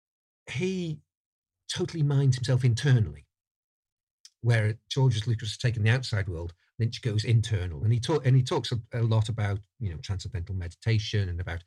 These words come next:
how ideas are like fish, and if you want to catch the big fish, you have to go deeper than other people, and, uh, stuff that, that's similar to what, um, Steve Aylett was, was talking about earlier, that you,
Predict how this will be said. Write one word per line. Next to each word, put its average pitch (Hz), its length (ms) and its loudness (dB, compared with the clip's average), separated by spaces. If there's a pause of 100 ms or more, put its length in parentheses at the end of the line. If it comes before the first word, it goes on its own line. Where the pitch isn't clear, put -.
(400)
how 95 380 -4
ideas 104 440 0
are 98 80 -4
like 85 160 -8
fish, - 480 -2
and 92 80 -6
if 71 160 -10
you 98 80 -4
want 90 100 -6
to 90 80 -8
catch - 240 -10
the - 80 -12
big 101 220 -4
fish, - 280 -6
you 85 60 -6
have 92 140 -4
to - 80 -10
go 90 260 -6 (120)
deeper 104 280 -2
than 90 240 -8
other 95 220 -4
people, 95 500 -6
and, 92 260 -8
uh, 90 120 -8 (320)
stuff - 260 -8
that, 135 140 -4 (440)
that's 139 220 -8
similar 147 520 2
to 120 140 -2
what, 113 260 0 (200)
um, 107 480 2
Steve 110 240 0
Aylett 110 300 2
was, 85 340 -10
was 107 140 -6
talking 107 240 -2
about 101 240 -4
earlier, 101 260 0
that 92 160 -8
you, 110 80 -8